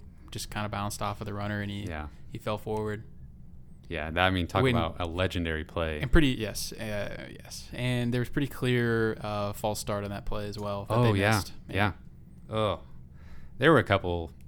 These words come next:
Speaker 2: I mean, the false start, there were a couple holds.
Speaker 1: A lot of missed holds.
Speaker 2: There was a missed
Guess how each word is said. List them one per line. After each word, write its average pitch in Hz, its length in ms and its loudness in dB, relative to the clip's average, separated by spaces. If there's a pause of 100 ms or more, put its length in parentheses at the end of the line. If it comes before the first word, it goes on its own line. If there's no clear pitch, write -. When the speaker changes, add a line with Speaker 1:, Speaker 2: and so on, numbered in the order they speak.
Speaker 2:
I 98 100 2
mean, 92 120 4
the 90 60 2
false 123 280 4
start, 110 460 4
there 92 80 -2
were 85 60 -2
a 82 40 -6
couple 95 360 -6
holds. 107 480 2
Speaker 1:
A - 20 -4
lot 110 220 2
of 110 60 0
missed 104 200 -4
holds. 104 380 -6
Speaker 2:
There 92 120 2
was 87 240 0
a 85 420 0
missed - 720 -2